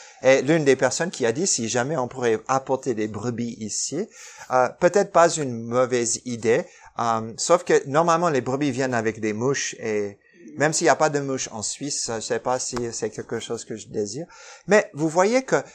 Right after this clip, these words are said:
cette idée de brebis, on, on le voit pas beau-, tout le temps, mais berger et brebis, c'était quelque chose de très important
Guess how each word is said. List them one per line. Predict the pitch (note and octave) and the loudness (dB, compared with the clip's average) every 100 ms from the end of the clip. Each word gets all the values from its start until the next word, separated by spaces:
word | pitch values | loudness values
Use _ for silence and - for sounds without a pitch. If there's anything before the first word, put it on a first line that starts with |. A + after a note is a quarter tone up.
| - - | -20 -8
cette | C3+ E3+ D#3+ | -2 0 -2
idée | E3 A3 A3+ | 2 4 6
de | |
brebis, | D3 D3+ F#3 A3+ | 2 -2 2 2
on, | D3+ C#3+ | 2 0
on | |
le | D#3 | 0
voit | D3+ D3 | 0 0
pas | D#3 D#3 C#3+ | 2 4 2
beau-, | B2 B2+ | -2 -4
tout | D3 | -2
le | C3+ | -2
temps, | G#3+ A#3+ | -2 -2
mais | F3 | -2
berger | C3 G#3 A#3 G3 | 2 2 4 0
et | |
brebis, | D3 D3 D#3 F#3+ | 0 -2 -2 -2
c'était | A3 C#3 C#3 | -4 -6 -8
quelque | D#3 D3+ - | -6 -8 -10
chose | D3+ | -12
de | D3 | -12
très | - D3+ D3 | -8 -8 -8
important | C#3 D3 E3 C3 | -8 -10 -10 -14